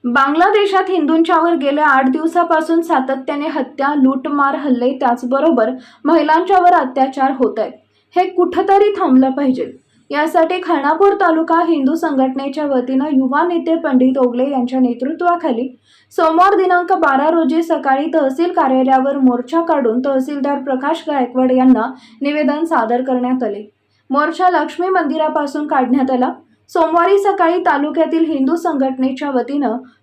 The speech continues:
खानापूर लक्ष्मी मंदिरपासून मोर्चाला सुरुवात झाली. यावेळी मोर्चाचे नेतृत्व युवा नेते पंडित ओगले यांनी केले. पणजी बेळगाव महामार्गावरील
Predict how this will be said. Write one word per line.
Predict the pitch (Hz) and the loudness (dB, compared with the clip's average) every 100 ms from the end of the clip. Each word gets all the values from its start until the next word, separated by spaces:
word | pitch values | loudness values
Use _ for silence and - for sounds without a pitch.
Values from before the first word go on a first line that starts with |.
| - | -2
खानापूर | 320 320 381 392 392 | 2 2 2 2 2
लक्ष्मी | 302 294 - 330 359 381 _ _ | 0 -2 -2 0 0 -6 _ _
मंदिरपासून | 262 285 302 415 415 349 349 359 | -2 -2 2 2 4 2 0 0
मोर्चाला | 330 277 254 285 285 | 0 0 -2 -4 -4
सुरुवात | 285 302 247 247 254 | -4 -4 0 0 0
झाली. | 285 247 196 - - - | -2 -2 -4 -8 -10 -4
यावेळी | 240 262 | -2 -2
मोर्चाचे | 269 262 254 285 277 302 330 - _ - | -2 -2 -2 -6 -6 -6 -6 -10 _ -8
नेतृत्व | 294 320 381 392 339 339 | -6 -2 -2 -2 0 0
युवा | 339 285 294 | 0 0 0
नेते | 359 339 - 320 | 0 -2 -2 -4
पंडित | 294 262 262 285 - | -2 -2 -2 -4 -2
ओगले | 262 247 277 | 0 2 0
यांनी | 285 226 233 | 0 -4 -4
केले. | 262 240 202 - _ _ _ _ | -4 -4 -4 -10 _ _ _ _
पणजी | 311 320 370 | -4 0 2
बेळगाव | 330 330 320 339 370 | 2 2 4 4 4
महामार्गावरील | 320 302 359 392 359 320 320 330 | 4 2 2 2 2 2 2 2